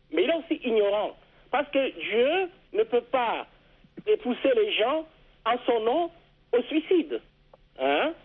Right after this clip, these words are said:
Ne, sans aller loin dans les argumentations, la secte est reconnue parce qu'elle est dirigée par un gourou.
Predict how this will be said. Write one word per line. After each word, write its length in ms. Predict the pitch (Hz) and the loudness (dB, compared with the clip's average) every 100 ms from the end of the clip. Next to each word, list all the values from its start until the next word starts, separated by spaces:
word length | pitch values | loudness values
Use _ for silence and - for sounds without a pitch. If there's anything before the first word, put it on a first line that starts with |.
| _ _ - | _ _ -2
Ne, 280 | 165 190 190 - | 2 2 0 -2
sans 140 | 262 | 0
aller 440 | 240 220 233 208 180 | 2 2 2 0 0
loin 220 | 202 214 196 | 0 2 0
dans 160 | 190 | 2
les 140 | 165 160 | 2 2
argumentations, 800 | 160 156 151 147 - 196 330 349 - _ | 0 0 0 -2 -2 0 0 -4 -16 _
la 160 | 165 - - | -4 -4 -2
secte 240 | 285 - 233 | -4 -2 -2
est 280 | - 214 | 2 2
reconnue 400 | 220 - 214 294 | 0 2 2 2
parce 280 | - 262 277 - | 0 -2 -2 -2
qu'elle 300 | 285 262 214 | -4 0 0
est 60 | 220 | 0
dirigée 260 | 214 233 | 0 -2
par 180 | 240 226 247 | -2 -2 0
un 120 | 247 | 0
gourou. 440 | 202 240 226 226 | 0 0 2 0